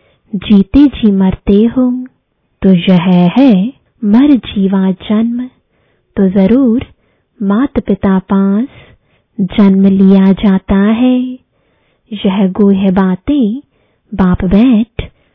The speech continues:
तुमको समझाते हैं। दुनिया तो शिव को जानती नहीं, ब्रह्मा विष्णु शंकर को जानती है।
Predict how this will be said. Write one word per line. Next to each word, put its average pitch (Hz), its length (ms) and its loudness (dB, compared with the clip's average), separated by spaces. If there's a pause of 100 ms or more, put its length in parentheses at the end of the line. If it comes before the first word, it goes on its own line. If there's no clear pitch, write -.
(340)
तुमको 202 420 -2
समझाते 190 880 -6
हैं। 247 560 -4 (760)
दुनिया 190 500 0
तो 202 420 0
शिव 190 440 -4
को 262 440 -4 (420)
जानती 196 680 -2
नहीं, 240 540 -4 (760)
ब्रह्मा 196 520 0
विष्णु 202 460 -2
शंकर 190 640 -4
को 254 360 -4 (580)
जानती 190 640 0
है। 247 380 -4